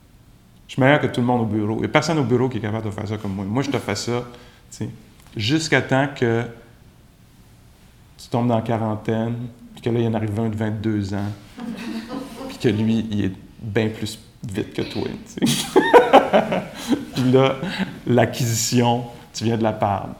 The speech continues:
tu sais. La position, tu viens de la perdre, tu sais. C'est mieux de pas l'avoir dès le départ. Et c'est pour ça que ça prend une attention, tu sais, très posée pour voir, pour moi-même, si c'est vrai, cette affaire-là.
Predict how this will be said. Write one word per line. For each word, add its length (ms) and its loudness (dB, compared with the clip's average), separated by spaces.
tu 140 -10
sais. 80 -6
La 140 2
position, 580 2
tu 140 -4
viens 100 0
de 60 -2
la 80 -2
perdre, 360 -4
tu 140 -12
sais. 60 -8
C'est 160 -2
mieux 140 4
de 80 6
pas 220 4
l'avoir 560 2
dès 100 4
le 60 2
départ. 540 0
Et 120 2
c'est 180 0
pour 160 2
ça 120 2
que 60 -2
ça 140 4
prend 260 4
une 100 6
attention, 540 2
tu 60 -10
sais, 300 4
très 200 2
posée 680 4
pour 180 0
voir, 920 6
pour 180 4
moi-même, 380 6
si 80 -4
c'est 160 4
vrai, 220 2
cette 120 -4
affaire-là. 540 2